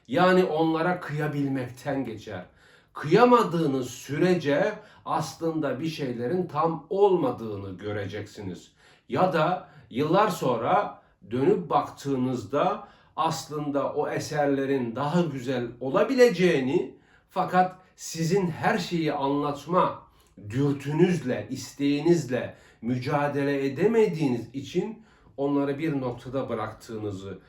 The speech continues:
akim kaldığını, onların biraz daha böyle yetersizliğini göreceksiniz. Evet, ne dedik? Yazarlık buradan geçer. Yazarlık o işte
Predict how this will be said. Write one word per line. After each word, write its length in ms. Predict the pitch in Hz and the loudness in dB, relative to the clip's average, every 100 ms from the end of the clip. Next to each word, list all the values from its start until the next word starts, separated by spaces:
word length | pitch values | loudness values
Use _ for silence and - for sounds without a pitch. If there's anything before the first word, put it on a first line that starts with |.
| _ - | _ -6
akim 680 | 123 127 - 160 143 143 | -6 -4 -6 0 0 0
kaldığını, 720 | - 117 104 101 104 98 98 92 _ _ | -6 -8 -8 -6 -6 -6 -8 -12 _ _
onların 500 | 113 135 135 147 147 | -4 -2 0 -2 -2
biraz 300 | 170 160 143 | 0 0 -2
daha 220 | 135 135 | -4 -4
böyle 200 | 143 143 | -2 0
yetersizliğini 920 | 143 139 139 127 - 123 113 123 131 123 | 0 0 -2 -6 -6 -8 -4 0 0 -2
göreceksiniz. 800 | 107 95 90 87 - 92 - _ _ _ _ _ - | -6 -6 -12 -16 -14 -14 -14 _ _ _ _ _ -4
Evet, 520 | 151 147 113 - - _ _ - | 0 0 -2 -6 -20 _ _ -4
ne 200 | 147 165 | 0 2
dedik? 460 | 139 156 - - _ _ _ - | 2 0 -2 -6 _ _ _ -8
Yazarlık 840 | 127 147 147 139 139 185 - - | -2 0 0 0 0 -2 -4 -2
buradan 480 | 139 131 120 101 98 | 0 2 0 -6 -8
geçer. 340 | 98 - 95 87 | -12 -12 -14 -10
Yazarlık 720 | 117 123 135 131 135 185 185 - - - - | -6 -4 -2 -2 -2 -4 -6 -16 -20 -20 -2
o 460 | 147 156 170 - - | 2 2 2 -2 -14
işte 400 | - - 151 139 | -20 -8 -4 -4